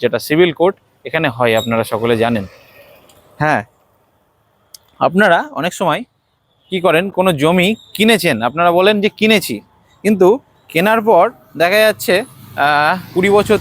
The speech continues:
তিরিশ বছর আগে এই জমিটা কিনেছেন, কিন্তু সেই জমিটা দীর্ঘদিন আপনারা বসবাস করছেন সেই জমিতে, কিন্তু তার যে প্রসিডিওর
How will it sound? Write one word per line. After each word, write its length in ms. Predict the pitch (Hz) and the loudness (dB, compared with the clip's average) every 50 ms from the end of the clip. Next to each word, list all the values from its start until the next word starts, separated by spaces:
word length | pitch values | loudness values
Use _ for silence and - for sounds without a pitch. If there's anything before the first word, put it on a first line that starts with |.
| - | 0
তিরিশ 240 | - 202 196 202 190 | -2 0 0 0 0
বছর 280 | 185 196 196 180 208 190 | 0 -2 0 2 2 2
আগে 180 | 180 180 190 | 2 2 2
এই 100 | 185 175 | 0 0
জমিটা 280 | 165 170 175 180 175 180 | 0 0 0 0 0 0
কিনেছেন, 420 | - - 175 180 165 170 170 196 226 _ _ _ _ _ _ | -2 -2 -4 -2 -2 -2 -4 -4 -6 _ _ _ _ _ _
কিন্তু 320 | 190 214 208 196 202 240 262 _ _ _ _ _ | -2 0 2 2 2 2 0 _ _ _ _ _
সেই 220 | - - 190 202 | -4 -2 -2 0
জমিটা 480 | 180 175 196 202 214 190 185 170 185 233 _ _ _ - _ _ _ - | 2 2 2 2 2 2 2 2 2 -2 _ _ _ -20 _ _ _ -6
দীর্ঘদিন 380 | 156 196 196 214 220 202 220 | -4 -2 0 0 0 2 0
আপনারা 260 | 220 214 196 214 208 202 | 0 0 2 2 2 2
বসবাস 420 | 160 165 165 - 202 202 190 - | 2 0 0 0 0 0 -2 0
করছেন 280 | - 196 185 - 202 180 | -2 -2 0 0 -2 -2
সেই 200 | - - 185 175 | 0 -2 0 0
জমিতে, 380 | 180 180 180 180 180 185 208 226 - - - - - - - - - | 0 0 0 0 -2 -2 -4 -4 -12 -20 -20 -20 -20 -20 -20 -12 -4
কিন্তু 340 | - 220 226 202 214 233 285 - - - - - - - - | 0 0 2 4 2 2 2 -2 -8 -16 -16 -16 -16 -12 -4
তার 260 | - 170 185 202 202 190 | 2 2 2 2 2 0
যে 120 | 262 240 | -2 -2
প্রসিডিওর 640 | - - 196 208 202 - 277 254 262 226 185 139 | 0 0 -2 -2 2 2 2 2 4 2 2 0